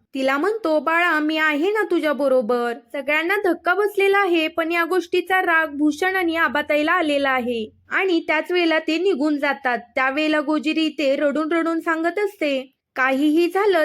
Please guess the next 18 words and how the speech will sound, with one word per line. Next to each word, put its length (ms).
तरी 160
मी 140
माझ्या 320
बाबांबरोबरच 960
जाणार 380
आहे." 300
आणि 180
आता 240
इथे 380
साजिरीला 560
प्रश्न 360
पडलेला 500
असतो 440
की 360
हिची 280
समजूत 480
घालायची 480
कशी. 420